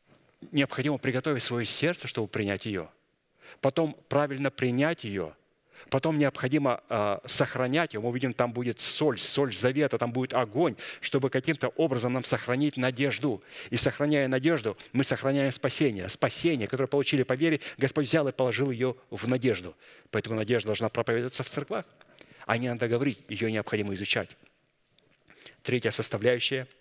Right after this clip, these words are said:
в предмете нашей надежды на Бога и на Его Слово является наше причастие к славному наследию святых и безмерное величие могущества Бога в нас, верующих по действию державной силы Его.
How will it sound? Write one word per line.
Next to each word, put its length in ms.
в 120
предмете 340
нашей 260
надежды 360
на 120
Бога 280
и 40
на 100
Его 160
Слово 420
является 680
наше 360
причастие 760
к 60
славному 760
наследию 500
святых 460
и 240
безмерное 800
величие 420
могущества 560
Бога 260
в 80
нас, 280
верующих 540
по 100
действию 580
державной 800
силы 640
Его. 480